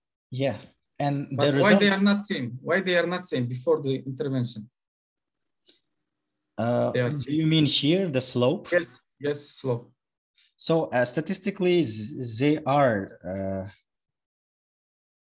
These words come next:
Speaker 1: here somewhere. So slope of, uh, so I should go to this slide first. So, uh, beta five.
Speaker 2: Yes, this is true. This is true. This is true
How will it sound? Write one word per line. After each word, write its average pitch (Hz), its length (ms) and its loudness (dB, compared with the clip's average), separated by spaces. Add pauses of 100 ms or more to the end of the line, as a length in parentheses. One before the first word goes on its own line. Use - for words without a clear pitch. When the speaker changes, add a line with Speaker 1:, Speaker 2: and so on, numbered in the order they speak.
(180)
Speaker 1:
here 127 420 -2
somewhere. 113 720 -2 (1800)
So 117 320 0
slope 156 560 2
of, 143 260 -2 (220)
uh, 107 500 -2 (1000)
so 107 60 -10 (140)
I - 20 -4
should 120 300 -8
go 110 40 -2 (140)
to 120 60 -8 (120)
this 113 200 -10
slide 104 260 -8 (100)
first. 123 240 -6 (400)
So, 147 60 0 (360)
uh, 120 500 0 (260)
beta 160 640 2 (400)
five. 147 320 2
Speaker 2:
Yes, 143 140 0
this 196 160 2
is 208 140 0
true. 165 160 4 (100)
This 180 160 2
is 196 60 2 (100)
true. 175 180 4 (100)
This 165 160 0
is 202 140 0
true 135 140 0